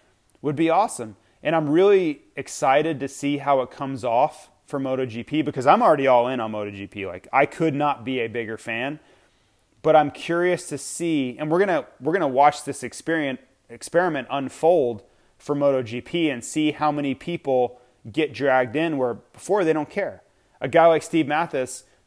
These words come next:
he's not into it at all. And he's so stubborn, he probably won't. He probably will stay away just because he's so stubborn. But other people that maybe were like, "Eh, I could check it out, but nothing's really drawing me in."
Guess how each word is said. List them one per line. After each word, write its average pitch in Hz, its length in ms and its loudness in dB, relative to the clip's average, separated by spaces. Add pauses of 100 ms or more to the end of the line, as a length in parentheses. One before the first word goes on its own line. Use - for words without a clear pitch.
he's 170 260 -4
not 160 180 4
into 156 360 -2
it 139 160 -2
at 139 260 2
all. 123 540 0 (120)
And 139 280 -4
he's 190 220 -4
so 180 140 4
stubborn, 127 460 -4
he 123 80 -8
probably 120 480 -2
won't. 117 480 -8 (140)
He 143 100 -10
probably 175 300 6
will 139 100 4
stay 139 220 0
away 120 300 0
just 131 340 -6
because 113 600 -4
he's 120 160 -8
so 117 180 -4
stubborn. 123 420 -4 (560)
But 147 100 4
other 208 200 6
people 165 280 -2
that 135 220 2
maybe 156 580 0
were 139 140 0
like, 143 280 2 (120)
"Eh, 277 300 -6 (640)
I 247 100 -4
could 359 120 -6
check 185 220 0
it 131 80 0
out, 135 260 2
but 151 140 0
nothing's 170 420 0
really 151 300 0
drawing 135 500 0
me 120 180 -6
in." 135 260 -8